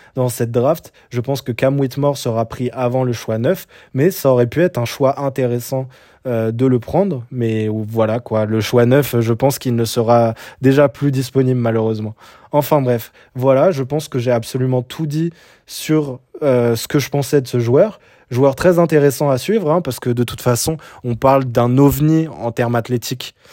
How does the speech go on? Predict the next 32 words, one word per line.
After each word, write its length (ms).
Donc, 360
euh, 340
ça 220
intéresse 460
forcément 420
les 100
franchises, 560
les 140
fans, 320
ça 160
intéresse 380
tout 100
le 80
monde. 240
Euh, 200
ce 160
n'est 100
pas 160
le 60
seul 240
dans 100
cette 180
draft, 400
c'est 200
même, 260
euh, 160
potentiellement 720
le, 320
celui 340
avec 240
le 100
plus 180